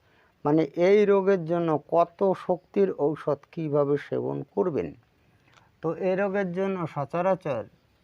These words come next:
সিক্স এবং থার্টি শক্তি সেবন করা যায়। তো অবশ্যই সূক্ষ্ম মাত্রায় ডোজ বানিয়ে নিতে হবে।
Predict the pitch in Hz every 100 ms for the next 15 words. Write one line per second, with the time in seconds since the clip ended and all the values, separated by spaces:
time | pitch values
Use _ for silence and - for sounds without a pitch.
0 | _ - 196 - - 175 180 165 135 131
1 | 175 170 165 - 165 - 139 139 156 143
2 | 135 117 117 151 - _ _ _ _ _
3 | 156 151 165 185 - 196 - 175 - -
4 | 185 180 - 180 165 165 160 156 165 165
5 | 156 143 143 135 143